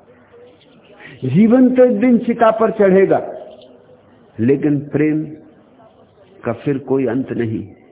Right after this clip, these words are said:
जिसने किसी एक को इतनी अनन्यता से चाहा है,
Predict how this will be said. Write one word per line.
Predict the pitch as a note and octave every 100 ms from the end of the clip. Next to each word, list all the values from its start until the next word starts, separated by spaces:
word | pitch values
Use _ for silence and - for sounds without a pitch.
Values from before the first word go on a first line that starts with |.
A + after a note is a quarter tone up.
| _ _ _ _ _ - - -
जिसने | F#3 A#3+ C#4 C#4
किसी | - A3 B3 A3+ -
एक | G3+ A3+ - -
को | - A2 G2+ - - _ _ _ -
इतनी | F3+ A3 A#3 G3+ -
अनन्यता | E3 F#3+ A3+ F#3 - B2
से | B2+ A2+
चाहा | - - - G2 G#2+
है, | - - -